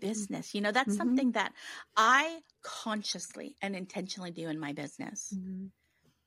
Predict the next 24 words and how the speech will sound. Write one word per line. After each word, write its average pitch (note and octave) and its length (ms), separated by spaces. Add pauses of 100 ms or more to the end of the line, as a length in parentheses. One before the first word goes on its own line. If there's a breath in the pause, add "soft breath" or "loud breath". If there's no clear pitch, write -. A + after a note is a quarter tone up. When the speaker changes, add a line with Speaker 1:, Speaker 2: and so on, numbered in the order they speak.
(380)
Speaker 2:
And F#3 260
that's F3 240
something D4 360
that G3+ 100
I F#3+ 80
hear F#3+ 240
a F#3+ 80
lot F3+ 160
of E3+ 80
feedback - 640 (100)
about, E3 400
actually. - 540 (560 loud breath)
Like, - 340 (260)
you G3 340
talk G3 280
about F#3 220
things E3+ 340
that E3+ 160
other E3+ 200
people E3 360
don't D#3+ 220
wanna D3+ 200
talk F3 340
about. D3 360